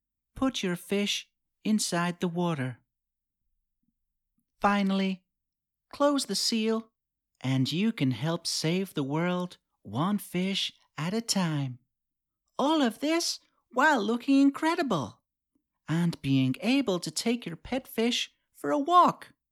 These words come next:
And now for Trini's special offer. For my listeners, I'm offering fifty percent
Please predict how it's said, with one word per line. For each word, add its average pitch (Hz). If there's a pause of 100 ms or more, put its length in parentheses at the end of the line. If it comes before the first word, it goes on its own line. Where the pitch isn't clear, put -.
(520)
And 208
now 285
for -
Trini's 240
special 262
offer. 180 (1000)
For 220
my 254
listeners, 254 (300)
I'm 262
offering 185 (340)
fifty 294
percent 269